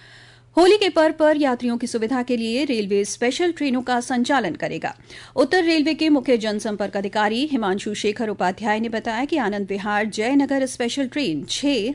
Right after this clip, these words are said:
दस, तेरह और सत्रह मार्च को आनंद विहार से सुबह पाँच बजे चलकर दोपहर दो बजे चारबाग पहुंचेगी। वहीं बिहार के लिए आनंद विहार सीतामढ़ी फेस्टिवल स्पेशल ट्रेन सात,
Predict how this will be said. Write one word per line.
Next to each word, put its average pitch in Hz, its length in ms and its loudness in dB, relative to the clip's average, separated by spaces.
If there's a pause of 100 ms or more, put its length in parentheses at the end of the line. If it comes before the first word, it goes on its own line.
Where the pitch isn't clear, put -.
दस, 220 520 0
तेरह 254 320 -2 (360)
और 285 100 4
सत्रह 330 360 2
मार्च 262 300 2
को 262 160 -2
आनंद 208 340 -2
विहार 220 320 -2
से 254 260 -4
सुबह 202 220 -4
पाँच 196 400 -4
बजे 214 160 -4
चलकर 247 420 -4
दोपहर 202 380 -4
दो 220 220 -2
बजे 180 300 -4
चारबाग 220 540 0
पहुंचेगी। 175 480 -4 (440)
वहीं 339 180 8
बिहार 330 300 6
के 339 140 2
लिए 302 280 4
आनंद 208 380 0
विहार 226 380 0
सीतामढ़ी 202 600 -2
फेस्टिवल 294 580 -2
स्पेशल 254 420 -2
ट्रेन 226 340 0
सात, 247 480 -2